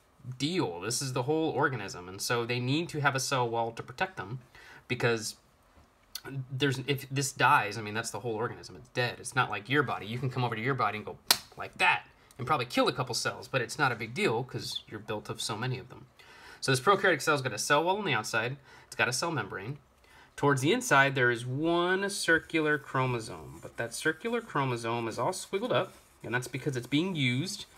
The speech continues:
It's unwound so that that way the organism can gain access to those genes. And so we've got this one circular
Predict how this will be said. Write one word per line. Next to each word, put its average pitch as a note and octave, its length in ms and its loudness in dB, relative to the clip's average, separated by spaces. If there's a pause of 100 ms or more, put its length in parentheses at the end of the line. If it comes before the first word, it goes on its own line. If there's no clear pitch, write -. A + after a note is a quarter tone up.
(200)
It's B2+ 160 -6
unwound C3+ 680 2
so - 140 -4
that A#2+ 160 -8
that A#2+ 200 0
way A#2+ 260 0
the G#2 280 -8 (440)
organism B2 540 2
can A2 240 -6 (140)
gain A2 200 -4
access B2 400 0
to - 80 -10
those G#2 180 -10
genes. - 480 -12 (500)
And A#2 200 -2
so A#2 280 4
we've A#2 340 -4
got A#2+ 280 2
this G#2+ 260 -6
one D#3 680 -2 (3500)
circular A2+ 920 -2